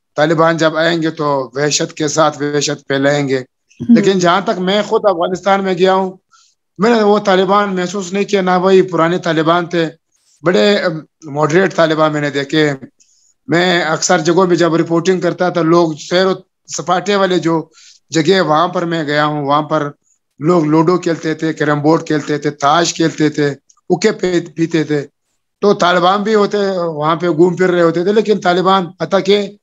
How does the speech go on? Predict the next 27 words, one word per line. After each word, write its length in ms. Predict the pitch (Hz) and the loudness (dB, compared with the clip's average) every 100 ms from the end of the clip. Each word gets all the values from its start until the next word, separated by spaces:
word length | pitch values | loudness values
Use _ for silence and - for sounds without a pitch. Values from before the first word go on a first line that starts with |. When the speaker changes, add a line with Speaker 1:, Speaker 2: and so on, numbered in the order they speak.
| _ _ _ | _ _ _
Speaker 1:
लाउडस्पीकर्स 640 | 143 160 160 - 165 196 165 | 0 0 -2 -6 -2 -2 -2
पे 160 | 185 175 | -2 0
लोग 320 | 180 180 160 175 160 _ _ _ 147 | 2 2 2 0 0 _ _ _ -4
म्यूजिक 360 | 165 165 185 | 0 0 0
भी 80 | 160 | 0
सुनते 360 | 160 156 135 147 | -4 -4 -4 -2
थे। 80 | 135 | -2
तालिबान 460 | 139 143 156 170 | -2 0 2 0
ने 100 | 180 | 0
किसी 260 | 170 156 180 | -2 -2 -2
को 220 | 180 175 - - - - | 0 0 -2 -12 -20 -6
कुछ 200 | 156 156 | -4 -2
नहीं 180 | 185 214 | 0 0
कहा 220 | 190 180 | 2 0
वहां 200 | 160 160 | 2 0
पर, 220 | 156 160 | 0 -2
और 120 | 165 | -2
तालिबान 380 | 160 147 151 165 | 0 0 0 -2
से 120 | 165 | -2
मैंने 160 | 170 151 | -4 -4
पूछा 340 | 139 139 156 | -4 -2 0
भी, 180 | 147 147 139 _ - - - | 2 0 -2 _ -20 -16 -6
बल्कि 160 | 196 | -2
तालिबान 460 | 226 202 180 175 208 | 0 0 2 2 0
के 100 | 220 | 0
जो 120 | 214 | -2
साबिक 480 | 202 180 175 220 220 | 0 0 0 -2 -2